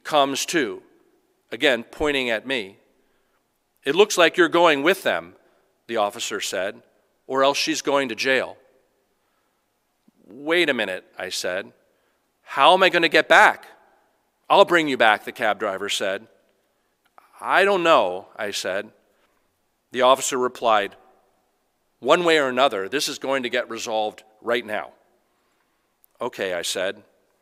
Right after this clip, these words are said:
and I got in the cab with the woman and the driver, and off we went. She felt safe. He got his money. We dropped her off at the address she wanted to go to, and then the cab driver drove me back to the church. I noticed as we drove back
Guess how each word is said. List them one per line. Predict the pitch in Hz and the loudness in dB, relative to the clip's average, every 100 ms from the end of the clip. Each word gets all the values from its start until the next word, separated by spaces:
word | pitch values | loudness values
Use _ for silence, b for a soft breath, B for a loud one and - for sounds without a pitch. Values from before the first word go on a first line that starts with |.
| _ _ _ _ - | _ _ _ _ -8
and | 110 | -4
I | 110 | 0
got | 127 139 | 4 4
in | 139 | 2
the | 139 | -4
cab | 135 123 120 | 2 2 2
with | 123 | -2
the | 131 | -8
woman | 113 110 113 117 120 120 | -6 -6 -6 -10 -14 -18
and | 104 107 | -14 -12
the | 113 | -8
driver, | 107 95 95 98 98 _ _ _ _ _ _ - | -4 -4 -4 -8 -10 _ _ _ _ _ _ -16
and | 104 | -6
off | 101 95 | -6 -6
we | 107 | -8
went. | 95 78 - _ _ _ _ _ _ _ _ _ b b b _ _ _ _ _ _ _ _ | -8 -10 -12 _ _ _ _ _ _ _ _ _ b b b _ _ _ _ _ _ _ _
She | - - 180 | -6 -4 0
felt | 175 143 - | 4 4 2
safe. | - 202 208 - - _ _ _ _ _ _ _ | 2 2 2 -2 -20 _ _ _ _ _ _ _
He | 160 151 | -6 0
got | 143 127 | 2 2
his | 110 | -2
money. | 127 147 160 165 165 _ _ _ _ _ _ _ _ _ _ _ - | 0 2 2 -4 -10 _ _ _ _ _ _ _ _ _ _ _ -10
We | 135 | 2
dropped | 147 151 - | 8 8 8
her | 143 | 6
off | 151 147 | 6 4
at | |
the | 127 120 | -2 -2
address | 110 135 147 | 4 4 4
she | - | 2
wanted | 131 127 113 | -2 -2 -2
to | |
go | 117 139 | 2 2
to, | 156 151 | 2 0
and | 131 | -2
then | 123 | -2
the | 120 | -4
cab | 143 143 135 | 2 4 4
driver | 135 131 127 | 2 2 0
drove | 120 135 | 0 0
me | 131 | 0
back | 123 127 - | 2 2 2
to | |
the | 117 | -6
church. | - 151 156 - | -2 0 0 0
I | 120 | -2
noticed | 131 147 151 135 | 0 0 0 -4
as | 123 | -6
we | 123 | -6
drove | 110 117 104 | -4 -4 0
back | 135 160 165 | 6 6 4